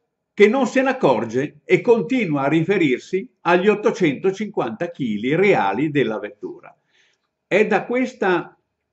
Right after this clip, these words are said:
è da questo salto che nascono le prestazioni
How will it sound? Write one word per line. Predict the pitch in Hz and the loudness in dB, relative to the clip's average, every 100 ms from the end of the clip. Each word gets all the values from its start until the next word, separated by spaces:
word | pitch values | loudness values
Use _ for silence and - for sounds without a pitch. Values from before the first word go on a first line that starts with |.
| _ _ | _ _
è | - 151 | -4 -2
da | 196 | -2
questo | 285 240 208 | -2 0 0
salto | - 254 277 127 - - | 0 -2 -2 -4 -8 -12
che | - 151 | -4 -2
nascono | 156 160 - 139 | 0 -2 -4 -2
le | 143 156 | 0 0
prestazioni | 160 151 - 127 - 143 123 110 101 | 0 -4 -2 -8 -4 0 0 0 -6